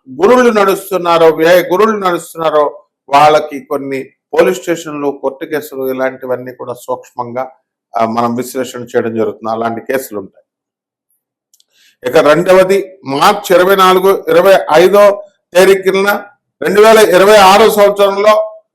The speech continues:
శుక్రుడు క్రెసెంట్ మూన్, ఆ చంద్రుడికి దగ్గరగా, చంద్రవంకకి దగ్గరగా వెళ్తున్నాడు. వెళ్ళి అక్కడ మీరు నేకెడ్ ఐతో, కళ్ళతో చూడొచ్చు.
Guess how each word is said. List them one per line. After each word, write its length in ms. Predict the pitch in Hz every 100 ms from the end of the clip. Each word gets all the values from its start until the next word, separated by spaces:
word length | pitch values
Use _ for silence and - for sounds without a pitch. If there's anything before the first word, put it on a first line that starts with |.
| -
శుక్రుడు 760 | 196 190 269 277 185 139 - _ _ _ _ _ _ _ _ _ _ _ _ _
క్రెసెంట్ 500 | 277 - 269 254 -
మూన్, 460 | 202 190 156 120 - -
ఆ 220 | - - 190
చంద్రుడికి 460 | 190 226 226 214 185
దగ్గరగా, 960 | - 165 160 - 202 208 190 190 170 165
చంద్రవంకకి 600 | 170 180 180 220 226 208
దగ్గరగా 880 | - 151 147 - 202 202 185 180 170 - _ _
వెళ్తున్నాడు. 760 | 151 156 165 180 170 170 185 - _ _
వెళ్ళి 460 | 143 160 175 160 160
అక్కడ 580 | - - 135 - 156 156
మీరు 800 | 151 147 147 143 170 196 - - _ _ _ _ _
నేకెడ్ 360 | 123 175 185 165
ఐతో, 240 | 156 143
కళ్ళతో 580 | - - 131 131 131 123
చూడొచ్చు. 560 | - 120 107 - _